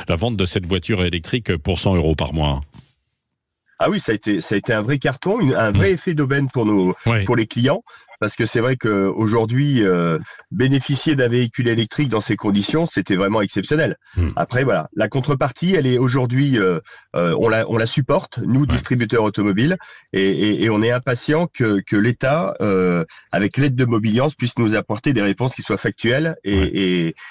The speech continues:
Speaker 2: et avec, euh, <laughs> avec un délai qui soit le plus court possible.
Speaker 1: Bah oui, euh, évidemment, et quand on a quatre millions, euh, d'or. Euh, le groupe Nomblot, euh,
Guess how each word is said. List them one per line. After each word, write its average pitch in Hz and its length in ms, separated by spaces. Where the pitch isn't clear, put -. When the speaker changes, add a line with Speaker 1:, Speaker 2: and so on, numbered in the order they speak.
Speaker 2:
et 82 120
avec, 98 300
euh, 76 300
<laughs> - 260
avec 92 300
un 101 80
délai 104 260
qui 101 120
soit 107 180
le 92 80
plus - 140
court - 180
possible. 104 340
Speaker 1:
Bah 87 240
oui, 82 220
euh, 65 140
évidemment, 73 420
et 60 60
quand 65 220
on 67 120
a 73 80
quatre - 200
millions, 80 360
euh, 76 100
d'or. 90 240
Euh, 98 800
le 139 120
groupe 202 280
Nomblot, 190 640
euh, 139 300